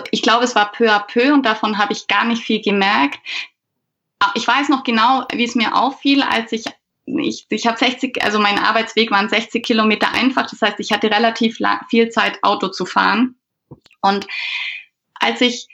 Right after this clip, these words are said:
gemerkt hab, ich bin die ganze Woche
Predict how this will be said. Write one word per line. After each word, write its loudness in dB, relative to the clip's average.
gemerkt 0
hab, 0
ich -4
bin 2
die -4
ganze 0
Woche 0